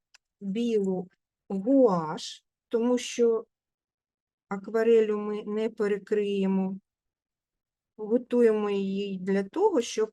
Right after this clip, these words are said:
створити сніжок, який є на пагорбах. Набираємо білу гуаш і проходимо в тих місцях, де у нас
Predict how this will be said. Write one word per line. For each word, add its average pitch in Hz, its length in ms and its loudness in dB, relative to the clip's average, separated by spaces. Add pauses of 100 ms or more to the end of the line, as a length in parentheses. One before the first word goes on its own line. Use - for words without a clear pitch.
створити 247 960 -6 (460)
сніжок, 226 720 -2
який 175 340 -6
є 214 160 0
на 254 160 0
пагорбах. 175 720 -10 (1800)
Набираємо 202 840 0
білу 175 460 -4
гуаш 254 600 -8
і 208 360 -8 (180)
проходимо 185 720 0 (340)
в - 180 -20
тих 233 240 -4
місцях, 311 800 -4
де 226 420 -2
у 202 80 -8
нас 226 540 -8